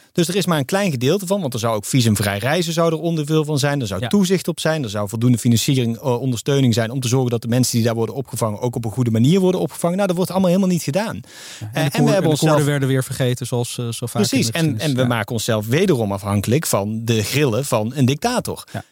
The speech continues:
Speaker 1: Ja, dat moeten we niet willen. En als ik dan hoor dat er nu alweer dus gesproken wordt over volgende migratiedeals met Egypte, met andere landen, ja, dan maak ik me daar grote zorgen over.
Speaker 2: Ja.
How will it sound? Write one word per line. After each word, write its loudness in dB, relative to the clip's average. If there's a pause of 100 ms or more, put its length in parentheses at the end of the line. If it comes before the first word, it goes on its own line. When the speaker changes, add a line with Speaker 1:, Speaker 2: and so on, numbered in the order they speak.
Speaker 1:
Ja, -4
dat 2
moeten 2
we 2
niet 2
willen. 2
En 0
als 0
ik -4
dan 2
hoor 4
dat 2
er -2
nu 0
alweer 2
dus -6
gesproken 0
wordt -4
over 0
volgende 2
migratiedeals -2
met 0
Egypte, -4
met 0 (100)
andere 2
landen, -4 (220)
ja, -2
dan 0
maak 0
ik -6
me 4
daar 4
grote 0
zorgen 0
over. -6
Speaker 2:
Ja. -4